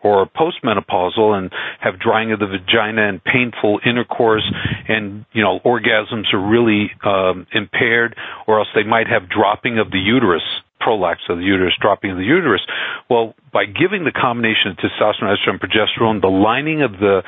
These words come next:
vagina gets better, better mucus, and then the tube that is the vagina is smooth muscle. Testosterone makes it sensitive or stronger,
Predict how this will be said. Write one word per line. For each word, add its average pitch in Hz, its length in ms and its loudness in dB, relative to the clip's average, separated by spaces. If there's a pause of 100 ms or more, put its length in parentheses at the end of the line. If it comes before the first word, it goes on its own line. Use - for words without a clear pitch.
(300)
vagina 104 440 -2
gets 98 320 -2
better, 107 240 2
better 98 280 0
mucus, 135 460 0 (400)
and 120 100 2
then 131 140 2
the 113 120 0 (220)
tube 214 340 0
that 101 180 4 (100)
is 107 320 2 (140)
the 101 340 2 (140)
vagina 101 520 0
is 98 120 -2 (240)
smooth 139 280 2
muscle. 117 460 -2
Testosterone 113 600 -2
makes 110 240 -2
it - 80 -14 (100)
sensitive 117 500 0 (360)
or 101 300 2 (180)
stronger, 165 360 0